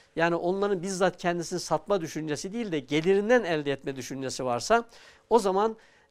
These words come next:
elde edilen kardan zekat gerekir, e, ve o firmanın duran varlıkları, sabit, e, olan mal varlığından zekat vermek gerekmez.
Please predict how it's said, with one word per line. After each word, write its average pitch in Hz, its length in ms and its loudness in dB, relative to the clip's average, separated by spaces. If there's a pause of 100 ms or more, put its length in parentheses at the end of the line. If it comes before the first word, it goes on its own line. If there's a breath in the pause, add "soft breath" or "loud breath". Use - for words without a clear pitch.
elde 196 360 2
edilen 190 360 0
kardan 170 600 0
zekat 123 440 -6
gerekir, 175 500 0 (480 loud breath)
e, 151 60 -2 (340)
ve 190 160 6
o 214 340 4
firmanın 190 680 0 (340 soft breath)
duran 196 320 4
varlıkları, 131 540 0
sabit, 185 720 0
e, 139 260 0
olan 156 300 0
mal 175 260 2
varlığından 139 500 0
zekat 165 420 -2
vermek 151 500 -2
gerekmez. - 600 -2